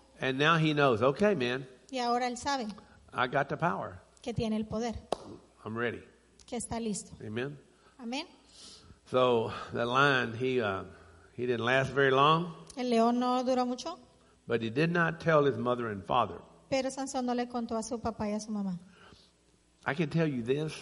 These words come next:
Speaker 2: Le puedo decir esto.
Speaker 1: My mother and father never knew anything that I did <laughs>
Speaker 2: Mi mamá y mi papá nunca supieron nada de lo que yo hice
Speaker 1: about spiritual warfare.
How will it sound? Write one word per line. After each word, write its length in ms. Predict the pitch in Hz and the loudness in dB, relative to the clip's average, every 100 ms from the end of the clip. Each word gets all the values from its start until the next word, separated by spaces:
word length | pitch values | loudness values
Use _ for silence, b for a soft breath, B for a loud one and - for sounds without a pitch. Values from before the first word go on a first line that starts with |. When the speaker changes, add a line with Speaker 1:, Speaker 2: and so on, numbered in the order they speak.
| - - | -18 -12
Speaker 2:
Le 160 | 254 226 | -6 -4
puedo 200 | 247 277 | 0 2
decir 260 | 277 269 226 | 0 -2 -2
esto. 220 | 202 214 | -2 0
Speaker 1:
My 60 | 127 | 0
mother 200 | 147 143 | 2 2
and 80 | 127 | 2
father 240 | 135 120 107 | 2 2 2
never 320 | 120 127 135 | -2 -2 0
knew 200 | 131 120 | 2 2
anything 400 | 110 113 117 110 | 0 -4 -4 -2
that 120 | 104 | 0
I 120 | 98 101 | 0 0
did 300 | 107 104 95 | 0 -2 -4
<laughs> 540 | - - - - - | -14 -16 -16 -18 -10
Speaker 2:
Mi 100 | 277 | -4
mamá 380 | 247 240 240 254 | -2 0 0 0
y 40 | 277 | -2
mi 120 | 302 | -4
papá 360 | 285 254 233 240 | -4 -2 0 0
nunca 280 | 247 247 | -2 -2
supieron 360 | 269 262 240 240 | -4 -2 -2 -2
nada 180 | 240 240 | -2 -2
de 60 | |
lo 100 | 240 226 | -4 -4
que 100 | 220 | -4
yo 120 | 214 | -2
hice 320 | 202 - 190 | -4 -6 -10
Speaker 1:
about 340 | - 107 107 104 | -6 2 2 2
spiritual 380 | - 110 110 107 | -2 -2 -2 -2
warfare. 440 | 107 98 101 95 | -2 -4 -8 -10